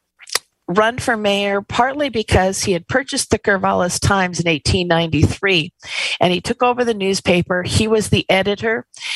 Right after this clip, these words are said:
Uh, he would write all of these opinions,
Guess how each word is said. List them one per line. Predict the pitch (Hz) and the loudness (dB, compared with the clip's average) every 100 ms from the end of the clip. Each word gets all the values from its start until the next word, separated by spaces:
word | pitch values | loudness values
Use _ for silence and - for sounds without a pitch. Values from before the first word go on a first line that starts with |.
| - - | -6 -2
Uh, | 160 160 160 156 156 | 2 2 2 2 0
he | - - 208 208 | 0 0 0 2
would | 185 165 170 | 0 -2 0
write | 180 196 185 - | 2 2 0 0
all | 180 202 | 2 2
of | 202 190 | 2 2
these | 185 180 175 | 2 0 -2
opinions, | 151 - - 214 208 202 202 196 196 190 | -2 2 2 2 0 0 0 0 2 2